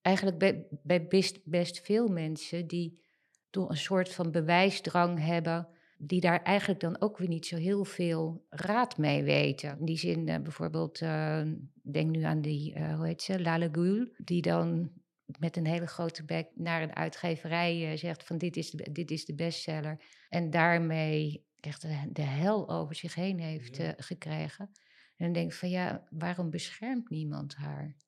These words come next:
Speaker 2: Nou ja, zo'n uitgeverij gaat haar niet beschermen, omdat die denken, "Ja, er valt hier gewoon goed geld uit te slaan." En de, de rest van de mensen die zich ook wel met haar kunnen identificeren, die denken, "Ja, ik ga mijn vingers hier, hier niet aan branden, want ik wil, ik wil, ik wil niet ook een, eh, menigte aan mijn deur hebben die op de deur staat, eh, staat te bonken."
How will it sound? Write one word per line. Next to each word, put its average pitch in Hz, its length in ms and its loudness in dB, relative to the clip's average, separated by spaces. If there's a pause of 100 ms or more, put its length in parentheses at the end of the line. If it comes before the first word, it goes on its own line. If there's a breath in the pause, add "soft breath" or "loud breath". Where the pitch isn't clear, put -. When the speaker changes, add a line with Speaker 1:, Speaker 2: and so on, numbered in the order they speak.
(180)
Speaker 2:
Nou 147 160 6
ja, 147 140 10
zo'n 135 120 4
uitgeverij 147 480 8
gaat 139 120 2
haar 131 100 6
niet 127 80 6
beschermen, 127 320 4
omdat 123 180 0
die 120 100 0
denken, 127 220 4
"Ja, 127 260 6 (100)
er 117 120 0
valt 123 220 2
hier 120 140 2
gewoon 120 340 2
goed 147 200 0
geld 143 240 2
uit 160 100 6
te - 60 -6
slaan." 180 360 4 (340)
En 139 440 6
de, 143 340 0
de 135 120 8
rest 147 260 10
van 143 120 10
de 139 60 10
mensen 135 300 6
die 135 100 6
zich 127 180 6
ook 131 100 6
wel 135 100 8
met 127 120 6
haar 131 100 10
kunnen 135 280 6
identificeren, 135 600 6
die 123 120 8
denken, 120 240 4
"Ja, 131 340 6
ik 143 140 0
ga - 140 6
mijn 127 120 8
vingers 139 300 8
hier, 135 100 6 (140)
hier 139 220 8
niet 135 160 8
aan 127 100 8
branden, 123 280 6
want 127 120 6
ik 120 80 4
wil, 127 120 8
ik 135 260 0
wil, - 240 4
ik 127 100 -4
wil 127 140 6
niet 127 200 6
ook 143 260 6
een, 160 180 8
eh, 156 160 8
menigte 151 460 8
aan 156 300 8
mijn 147 120 10
deur 147 180 10
hebben 151 200 8
die 143 160 8
op 143 100 2
de 135 180 6
deur 131 180 8
staat, - 240 0
eh, 135 220 8
staat 139 200 4
te 143 60 6
bonken." 147 340 8